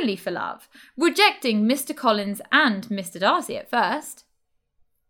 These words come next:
Charlotte Lucas views the prospect of marriage as the only provision for a well-educated young woman of small fortune, which is actually a very sad perspective, because Mister Collins may never make her happy.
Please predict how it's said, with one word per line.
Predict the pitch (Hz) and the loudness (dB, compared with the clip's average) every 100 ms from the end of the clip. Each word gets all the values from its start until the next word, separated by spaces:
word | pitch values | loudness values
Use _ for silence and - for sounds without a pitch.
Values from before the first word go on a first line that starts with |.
| _ _ _ - - - | _ _ _ -20 -20 -12
Charlotte | - 339 349 403 294 | 2 10 10 10 2
Lucas | 247 233 240 233 | 0 0 -2 -6
views | - 233 247 254 | -2 -2 -2 -4
the | |
prospect | 302 254 - 233 226 | -4 -6 -4 -6 -6
of | 269 | -2
marriage | 214 185 185 185 - | 2 2 0 -4 -4
as | 185 180 180 - - _ | 0 0 -4 -14 -20 _
the | 254 - - | -4 0 4
only | 285 349 453 | 4 4 -2
provision | 453 349 247 214 214 254 | -2 2 4 4 2 0
for | - 202 | 0 0
a | 180 | 0
well-educated | 196 262 311 - 247 240 233 233 220 190 | 6 8 8 6 2 0 -2 -2 -2 -4
young | 190 226 302 | 2 2 2
woman | 262 240 254 | 2 2 2
of | 220 | -2
small | - - 214 214 226 | -8 -2 0 0 -2
fortune, | - 180 - - - 202 - _ _ | -6 -10 -10 -14 -14 -16 -20 _ _
which | - - - - 453 | -20 -20 -20 -16 -2
is | 554 | -2
actually | 339 302 | 0 0
a | |
very | 240 294 | 2 2
sad | 277 - 220 214 | 0 0 0 -2
perspective, | 214 - 240 - - 95 220 _ - - - | -4 -4 -4 -4 -8 -10 -10 _ -20 -20 -8
because | 339 359 | 0 0
Mister | 320 427 453 | 0 -4 -4
Collins | - 392 359 311 - | 0 2 2 0 -4
may | 233 285 | 0 0
never | 302 349 415 | 4 2 2
make | 240 185 | 0 -2
her | 202 | -6
happy. | - - - 101 92 220 | -8 -10 -8 -8 -8 -12